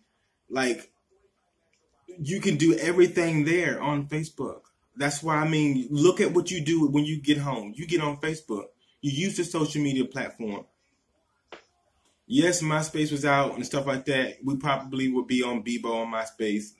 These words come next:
There were other social medias that was out there. But if you think about it,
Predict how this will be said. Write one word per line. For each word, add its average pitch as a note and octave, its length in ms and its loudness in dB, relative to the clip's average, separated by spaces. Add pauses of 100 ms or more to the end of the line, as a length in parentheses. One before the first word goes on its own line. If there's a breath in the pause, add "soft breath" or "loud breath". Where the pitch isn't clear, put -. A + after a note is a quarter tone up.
(560)
There D3+ 240 4
were D#3 340 2
other D3 280 2
social C#3 400 -2
medias C3 640 0
that A#2+ 180 -4
was A#2 160 -6
out C#3 280 0
there. G#2 300 -4 (200)
But B2+ 200 0
if B2+ 140 -2
you C#3+ 80 -2
think F3+ 340 -2
about G2+ 360 -2
it, - 160 -12